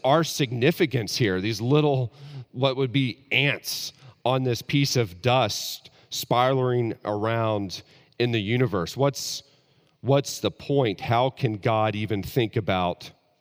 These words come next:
man? How can God be mindful of man? That word mindful means to be thoughtful about, to even acknowledge. How can God even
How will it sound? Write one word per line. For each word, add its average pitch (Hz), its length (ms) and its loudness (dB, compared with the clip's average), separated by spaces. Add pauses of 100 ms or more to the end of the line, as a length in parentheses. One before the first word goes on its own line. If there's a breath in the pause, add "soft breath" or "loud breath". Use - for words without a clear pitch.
(120)
man? 90 400 -2
How 113 240 -2
can 113 200 -6
God 98 320 0
be 98 100 -4
mindful 104 720 -2
of 85 100 -6
man? 85 300 -2
That 85 180 -4
word 104 280 -4
mindful 98 640 -4
means 92 400 -2
to 101 100 -4
be 92 160 -4
thoughtful 98 680 -4
about, 80 440 -4
to 101 180 -4
even 95 280 -4
acknowledge. 87 760 -2
How 110 160 0
can 120 180 -4
God 92 300 -2
even 92 360 -4